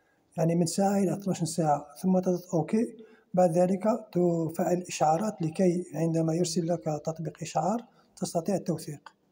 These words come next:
ت-، ترسل لهم بطاقة التعريف الأمامية والخلفية وصورة الوجه.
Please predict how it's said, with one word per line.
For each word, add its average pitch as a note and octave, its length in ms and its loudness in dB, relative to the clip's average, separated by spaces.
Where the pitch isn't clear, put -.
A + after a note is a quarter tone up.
ت-، - 80 -12
ترسل E3+ 480 -4
لهم D#3+ 260 2
بطاقة D#3+ 340 -2
التعريف D#3+ 600 -2
الأمامية E3+ 680 0
والخلفية D#3+ 760 -4
وصورة E3+ 420 -2
الوجه. D3 300 -6